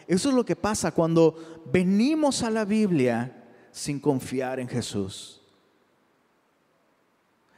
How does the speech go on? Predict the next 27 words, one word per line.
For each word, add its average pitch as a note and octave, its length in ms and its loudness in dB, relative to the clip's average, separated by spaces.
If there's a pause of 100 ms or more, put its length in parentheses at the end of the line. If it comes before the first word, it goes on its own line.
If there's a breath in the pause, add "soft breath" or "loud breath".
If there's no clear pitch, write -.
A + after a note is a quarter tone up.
E-, - 60 0
e-, - 420 -6
es F#3+ 100 -8
como E3+ 1040 -4 (1200)
usar G3 300 -6
mal, D#3+ 680 -6 (460)
usar F#3+ 300 -4
mal E3+ 240 0
un E3+ 120 0
tratamiento D#3 680 -4
médico D3 580 -4 (260 loud breath)
que D3+ 80 -6
hace D3+ 200 -6
que D3+ 100 -6
nuestro C#3 340 -6
cuerpo D3 300 0
genere C#3 460 -6
resistencia C3 800 -8
y B2+ 40 -6
ya C3 120 -6
no C3+ 100 -10
nos C3 160 -8
hace C3 200 -6
efecto. - 560 -18 (1080 soft breath)
Es - 160 -6
tan A#3 200 -6
terrible. G#3+ 800 -10